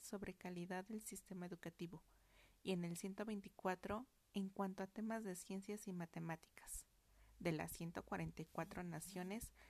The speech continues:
como miembros de la O C D. Es decir,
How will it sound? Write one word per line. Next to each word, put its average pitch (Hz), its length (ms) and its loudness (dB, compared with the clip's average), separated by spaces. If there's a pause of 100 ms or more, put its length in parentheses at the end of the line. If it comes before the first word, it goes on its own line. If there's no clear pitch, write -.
(140)
como 185 320 2
miembros 202 500 2
de 196 80 4
la 170 300 4
O 165 80 0
C - 220 -2
D. - 200 -4 (840)
Es 226 160 2
decir, 226 440 2